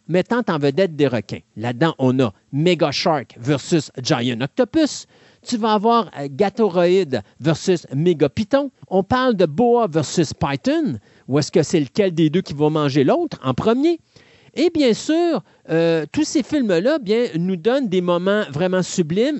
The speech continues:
genre un requin gigantesque qui va sauter dans les airs pour tout simplement bouffer un avion de ligne qui est en plein vol.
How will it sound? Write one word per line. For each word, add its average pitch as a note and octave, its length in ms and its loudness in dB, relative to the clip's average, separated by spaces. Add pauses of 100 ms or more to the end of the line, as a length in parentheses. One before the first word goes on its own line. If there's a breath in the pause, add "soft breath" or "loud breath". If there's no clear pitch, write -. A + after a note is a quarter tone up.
genre F3+ 600 -2
un F3+ 160 2
requin G#3+ 320 2
gigantesque F#3+ 640 0
qui G3+ 60 -4
va D#3 160 2
sauter A#3+ 360 0
dans F#3+ 140 0
les D3 240 2
airs G3+ 160 0
pour G#3+ 260 -4
tout C#4+ 120 -2
simplement G#3 520 2
bouffer G#3 600 -2
un D#3+ 160 2
avion F#3 340 2
de D3 100 -4
ligne G#3+ 220 0
qui G#3 140 -2
est F#3+ 100 -2
en D3 100 0
plein C3+ 220 2
vol. F#2+ 260 -6